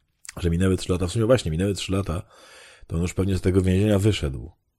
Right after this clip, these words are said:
Ciekawy jestem, jak ta historia dalej się potoczyła. Mam nadzieję, że nie. Niedobrze dla ciebie. Jeżeli gdzieś tam jesteś, jeżeli tego słuchasz, to odezwij się, kochana, y, gdzieś w komentarzach.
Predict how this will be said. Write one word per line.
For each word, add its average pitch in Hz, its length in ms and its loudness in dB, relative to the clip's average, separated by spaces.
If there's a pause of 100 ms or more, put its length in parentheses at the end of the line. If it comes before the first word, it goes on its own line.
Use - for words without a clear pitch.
(140)
Ciekawy 107 360 4
jestem, 82 240 0
jak 78 120 -4
ta 82 80 -4
historia 85 300 -4
dalej 90 220 0
się 85 120 -2
potoczyła. 92 460 -2
Mam 101 280 0
nadzieję, 98 460 4
że 95 160 0
nie. 98 380 -2 (600)
Niedobrze 82 480 2
dla 69 160 -6
ciebie. - 440 -10 (640)
Jeżeli 131 240 4
gdzieś 127 140 0
tam 101 160 0
jesteś, 107 160 2
jeżeli 90 240 0
tego 80 200 -4
słuchasz, - 560 -10 (500)
to 175 120 -2
odezwij 98 360 2
się, 80 140 0
kochana, 73 480 -6 (720)
y, 78 240 -4
gdzieś 78 280 -2
w - 120 -16
komentarzach. 71 760 -6